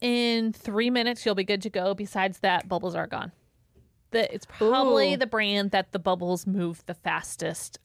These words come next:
Speaker 1: out of the drink, in my opinion, in my experience.
Speaker 2: It's that, it's that, like, gum that only lasts a couple minutes, too.
Speaker 1: Exactly. Exactly. Now, I will say that, um, I'm saying that directly with, like,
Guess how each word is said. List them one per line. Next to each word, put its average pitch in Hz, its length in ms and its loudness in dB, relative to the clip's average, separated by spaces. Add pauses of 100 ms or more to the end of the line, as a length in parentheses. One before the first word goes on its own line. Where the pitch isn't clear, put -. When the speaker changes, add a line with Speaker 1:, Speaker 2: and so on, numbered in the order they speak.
Speaker 1:
out - 520 -4 (300)
of 143 260 -6
the - 100 -14
drink, - 380 -12 (240)
in 220 140 4
my 202 180 4
opinion, - 440 -8
in 214 160 0
my 165 160 0
experience. - 480 -14 (180)
Speaker 2:
It's - 200 -8
that, 190 280 0
it's 185 160 -6
that, 180 180 -2
like, 180 260 -4
gum 170 320 0
that 170 100 -4
only 165 300 -4
lasts 156 320 -6
a 156 40 -12
couple 160 300 -12
minutes, 113 260 -12
too. 202 60 -4
Speaker 1:
Exactly. - 680 -8 (160)
Exactly. 185 520 -8 (280)
Now, 247 160 4
I 247 80 6
will 262 260 4
say 254 280 2
that, 226 440 0 (140)
um, 214 320 0 (240)
I'm 208 160 2
saying 233 360 -2
that 214 200 -2
directly 185 580 -2
with, 185 320 -2
like, 175 160 -2